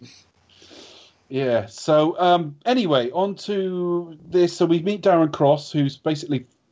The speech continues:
trying to perfect his own shrinking suit, and he's forced out Hank Pym. Hank Pym sort of is, well, he's almost chairman, chairman emeritus, isn't he? He turns up now and again to wave and say hello to people, but that's about it.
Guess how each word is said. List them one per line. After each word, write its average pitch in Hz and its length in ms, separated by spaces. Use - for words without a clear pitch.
trying 151 220
to 143 140
perfect 143 480
his 131 280
own 135 300
shrinking 107 480
suit, 123 360
and 117 140
he's 117 160
forced 147 360
out 123 240
Hank 117 300
Pym. 123 340
Hank 147 240
Pym 131 240
sort 123 240
of 120 180
is, 123 320
well, 107 140
he's 104 120
almost 107 240
chairman, 113 360
chairman 104 360
emeritus, 107 640
isn't 107 160
he? 98 80
He 98 60
turns 107 320
up 104 140
now 107 180
and 104 80
again 104 280
to 104 80
wave 101 300
and 101 120
say 104 180
hello 104 220
to 98 60
people, 101 340
but 104 80
that's 107 200
about 107 300
it. - 360